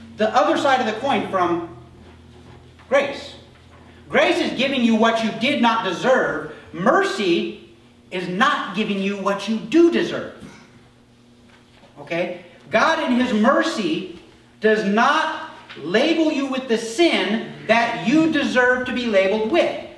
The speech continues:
assuming you are under his grace. Okay? So, grace is you got something you didn't deserve. Mercy is you didn't get what you did deserve. They go together.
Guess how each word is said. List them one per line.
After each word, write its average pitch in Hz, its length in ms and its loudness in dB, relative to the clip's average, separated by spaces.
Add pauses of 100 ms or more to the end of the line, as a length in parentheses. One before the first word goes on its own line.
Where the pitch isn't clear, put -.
(160)
assuming 185 720 -2
you 170 180 -2
are 185 160 -4
under 151 300 -10
his 170 280 -8
grace. 262 640 -8 (1700)
Okay? - 380 -10 (2250)
So, 180 500 2 (140)
grace 240 340 0
is 220 420 2 (200)
you 139 100 -12
got 185 280 -2
something 208 260 -6
you 175 120 -8
didn't 247 240 -2
deserve. 285 640 0
Mercy 254 500 0
is 220 180 2
you 180 200 -8
didn't 269 360 0
get 165 240 -4
what 127 200 -10
you 120 60 -14
did 117 200 -10
deserve. 104 380 -14
They 127 120 -10
go 165 160 -2
together. - 440 -2